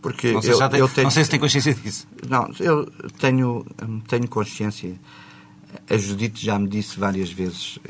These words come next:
Speaker 1: isso. Mas eu, eu tenho que distinguir os meus afetos, eh, da grande profissional que é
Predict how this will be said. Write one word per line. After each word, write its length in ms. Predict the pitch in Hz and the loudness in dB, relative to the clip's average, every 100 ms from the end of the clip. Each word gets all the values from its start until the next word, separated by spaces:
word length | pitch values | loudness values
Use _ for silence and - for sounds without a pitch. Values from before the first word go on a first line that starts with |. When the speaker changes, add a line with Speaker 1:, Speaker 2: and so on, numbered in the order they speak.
| - | -14
Speaker 1:
isso. 340 | 92 90 - - - - - - - - - - | -12 -10 -12 -14 -20 -20 -20 -20 -20 -20 -20 -8
Mas 160 | 101 | -6
eu, 60 | 110 - 123 - - - - - - - - - - | -4 -2 -2 -4 -12 -18 -20 -20 -20 -20 -20 -16 -6
eu 100 | 120 | -2
tenho 260 | - 139 | 2 0
que 80 | 135 | 0
distinguir 720 | - - 120 117 110 98 90 - - - - | -8 -6 -4 -2 -2 -2 -4 -8 -18 -20 -8
os 160 | 110 | -6
meus 280 | 101 120 107 | 0 0 0
afetos, 600 | 101 - 107 - - - - - - - - - - - - - - | -2 0 -2 -2 -20 -20 -20 -20 -20 -20 -20 -20 -20 -20 -20 -20 -12
eh, 120 | - | -10
da 460 | 95 92 101 104 104 98 98 - - 110 107 - - - - - - - - - - 107 | -8 -2 2 2 2 -2 -6 -12 -16 -14 -14 -16 -20 -20 -20 -20 -20 -20 -20 -20 -16 0
grande 300 | 113 123 113 | 4 4 2
profissional 640 | - - - 104 110 113 | -6 -6 -2 2 2 2
que 180 | 110 113 | -2 0
é 240 | 113 117 | 2 2